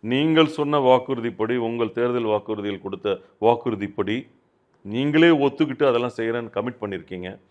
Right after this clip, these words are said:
அதை செய்யாம அவங்கள பன்னெண்டு, பதிமூணு நாள் ம-, பிளாட்ஃபார்ம்ல வச்சு, அவங்க சாப்பாடு தண்ணி இல்லாம உயிருக்கு போராடுற லெவலுக்கு கொண்டு வந்து, சுதந்திர நி-, நிகழ்வுகள் நடக்கப் போகிறது என்பதற்காக வலுக்கட்டாயமாக கோர்ட் மூலியமாக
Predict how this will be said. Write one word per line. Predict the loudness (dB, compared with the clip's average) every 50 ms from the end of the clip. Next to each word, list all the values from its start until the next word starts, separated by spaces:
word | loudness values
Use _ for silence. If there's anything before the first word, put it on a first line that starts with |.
| _ _ _ _ -6
அதை | -2 -2 0 2 0 0 -2 -2
செய்யாம | -2 0 2 2 4 4 2 2 0 -4 -6 -6 -6 -8 -10 -16 _ _ _ _ _ _ _ _
அவங்கள | -4 -2 -2 -2 0 0 -2 -2 -2 -4
பன்னெண்டு, | -6 -6 -4 -4 -4 -4
பதிமூணு | -2 -2 -4 -4 -4 -6 -6 -6 -6
நாள் | -4 -2 -2 -2
ம-, | -2 -4 -4 -4 -2 -2 -2 -4 -6 -6 0
பிளாட்ஃபார்ம்ல | 2 2 2 2 2 -4 -4 -4 -4 -4 -2
வச்சு, | -4 -4 -6 -8 -16 _ -8 -8 -8 -8 -8 _ _ _ _ _ _
அவங்க | -4 -2 -2 0 -2 -2
சாப்பாடு | -2 -2 -2 0 2 0 0 0
தண்ணி | -2 -6 -8 -8
இல்லாம | -8 -6 -6 -6 -6 -6 -8 -8
உயிருக்கு | -6 -6 -4 -6 -6 -8 -10
போராடுற | -8 -6 -6 -4 -4 -6 -6 -6
லெவலுக்கு | -4 -4 -4 -4 -4 -6 -8
கொண்டு | -10 -8 -4 -4 -4
வந்து, | -4 -4 -4 -4 -4 -4 -4 -8 _ _ _ _ _ _ _
சுதந்திர | _ -4 -4 -2 0 0 0 0
நி-, | -2 -4 -4 -4
நிகழ்வுகள் | -4 -4 -4 -2 -2 -2 0 -2 -2 -2
நடக்கப் | -2 -2 -4 -4 -4 -6 -6
போகிறது | -4 -4 -4 -2 -2 -2 -4
என்பதற்காக | -4 -4 -4 -4 -4 -4 -4 -4 -4 -2 -2 -2 -2 -2
வலுக்கட்டாயமாக | -2 -2 -2 -4 -6 -4 -4 -4 -4 -4 -4 -4 -4 -4 -4 -6
கோர்ட் | -4 -6 -6 -6 -6
மூலியமாக | -10 -10 -10 -8 -6 -6 -6 -6 -6